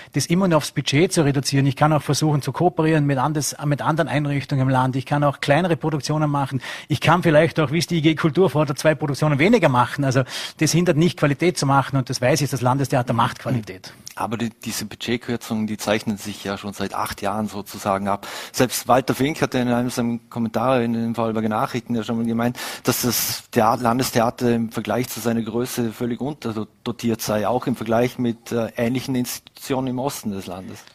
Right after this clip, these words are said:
Speaker 1: Ja, da muss man aufpassen mit den ähnlichen Institutionen im Osten. Also man wird dann gern verglichen mit Sankt Pölten. Sankt Pölten ist eine Stadt, die ist doppelt so groß wie Bregenz. Also Sankt Pölten hat sechzigtausend Einwohner, Bregenz hat dreißigtausend Einwohner.
Speaker 2: Aber bis vor ein paar Jahrzehnten nicht einmal eine Landeshauptstadt, oder?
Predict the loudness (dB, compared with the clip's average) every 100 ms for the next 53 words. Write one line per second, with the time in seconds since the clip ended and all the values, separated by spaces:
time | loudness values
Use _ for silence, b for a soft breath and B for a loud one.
0 | _ -2 2 2 4 4 4 0 0 -4
1 | -4 -2 0 2 2 0 -2 0 2 2
2 | 2 2 2 2 0 0 0 2 2 2
3 | 0 0 0 0 0 -2 2 2 2 -2
4 | 0 0 0 2 0 0 0 0 0 0
5 | -2 -2 -2 -2 0 0 -2 0 2 4
6 | 4 0 -2 2 2 2 -2 0 0 0
7 | -2 0 0 4 6 6 4 4 2 2
8 | 0 0 -2 0 0 0 2 4 4 4
9 | 4 6 6 4 0 -4 0 -2 2 2
10 | 4 2 0 -2 0 0 0 2 0 0
11 | -2 -4 -6 -6 -6 -8 -6 -6 -8